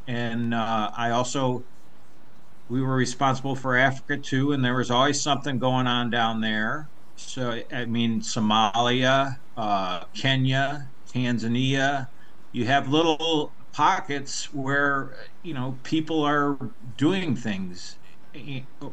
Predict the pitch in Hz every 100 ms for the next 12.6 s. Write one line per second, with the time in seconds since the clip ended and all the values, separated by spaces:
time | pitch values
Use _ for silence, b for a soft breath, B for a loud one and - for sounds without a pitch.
0 | - 143 120 107 110 110 117 127 127 165
1 | 175 107 - - - 139 123 123 117 b
2 | b b b b - - 135 160 156 143
3 | 151 - - - - - - - - -
4 | - 147 131 175 - 160 151 127 135 -
5 | - - - - - 143 127 123 107 -
6 | - - - - 139 131 127 131 143 127
7 | 160 180 170 143 139 147 147 147 143 139
8 | 127 - - 135 123 120 120 113 104 95
9 | - - - 135 143 117 117 170 139 143
10 | 143 147 143 143 131 135 135 127 123 101
11 | 120 110 104 110 110 143 180 - 143 -
12 | 104 95 90 - 147 -